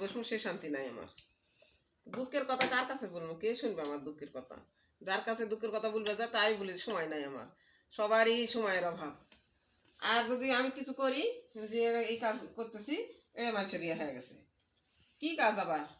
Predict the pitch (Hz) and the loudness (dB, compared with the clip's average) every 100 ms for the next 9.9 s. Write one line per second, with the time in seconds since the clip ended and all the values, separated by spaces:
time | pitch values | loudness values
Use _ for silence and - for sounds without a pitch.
0 | _ - 233 240 220 247 247 247 240 277 | _ -8 -2 0 2 4 4 4 2 0
1 | 392 - _ _ 240 220 220 220 202 208 | -4 -10 _ _ 2 4 4 2 2 4
2 | 254 285 165 165 208 202 147 135 - - | 4 2 -6 0 2 2 -2 0 0 0
3 | - _ - - _ 156 151 175 175 - | -6 _ -18 -18 _ -10 -8 -6 -8 -12
4 | - _ 156 240 294 208 190 185 220 269 | -18 _ -6 0 2 2 0 -2 0 0
5 | 262 180 196 247 220 175 175 220 254 247 | -2 -4 -2 0 0 -4 -4 -2 -2 -2
6 | - - _ - - 175 - 220 202 226 | -6 -12 _ -20 -10 -4 -2 0 -2 -4
7 | 240 240 156 147 - _ _ - - - | 0 0 0 -8 -12 _ _ -20 -18 -12
8 | 185 196 214 202 180 214 202 170 - 175 | -4 -2 0 -2 -2 -2 -2 -2 -4 -2
9 | 180 180 196 202 170 170 165 185 | -2 -2 -2 -2 -4 -6 -4 -4